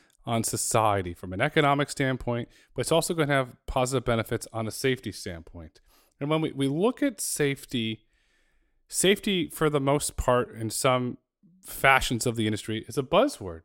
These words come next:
but we know that safety is personal. It goes right down to the household. An individual gets in a crash and God forbid they perish, that's deeply personal to their family.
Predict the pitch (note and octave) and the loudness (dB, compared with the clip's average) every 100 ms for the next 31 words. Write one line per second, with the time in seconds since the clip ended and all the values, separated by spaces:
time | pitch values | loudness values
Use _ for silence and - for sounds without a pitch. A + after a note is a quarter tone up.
0 | - G2 B2+ F3+ D3+ C#3+ B2+ - B2+ A#2+ | -14 -8 -6 -4 -4 -4 -6 -4 -2 -2
1 | B2+ A2+ - - G#2 - G#2 G2 _ _ | -4 -6 -6 -6 -6 -6 -6 -6 _ _
2 | _ _ - A#2 B2 A2 A#2+ B2 - A2+ | _ _ -8 -2 -2 0 2 2 2 2
3 | G#2+ G#2+ F#2+ G2+ F#2+ - F2+ F2 - - | 2 0 0 0 0 -4 -6 -8 -12 -20
4 | - _ _ - - A2+ D3 D#3 C#3+ C#3 | -20 _ _ -16 -6 0 2 2 0 2
5 | C#3+ - C#3 B2+ - A#2+ B2+ - G#2 A2 | 2 2 -4 -2 2 4 4 2 -2 4
6 | A#2 B2 A2+ B2 A#2+ - - A2+ A2 - | 4 4 0 0 -2 -4 -2 -2 -2 -2
7 | G#2+ G#2 G#2+ - A2+ A#2 - _ _ A#2+ | 0 0 -2 -4 -4 -4 -6 _ _ -8
8 | A#2+ B2 - A#2+ G#2 - G2+ - G#2 G2+ | -4 -4 -2 -2 -2 -4 -6 -6 -6 -6
9 | - C3+ C3 C3 | 0 0 0 -2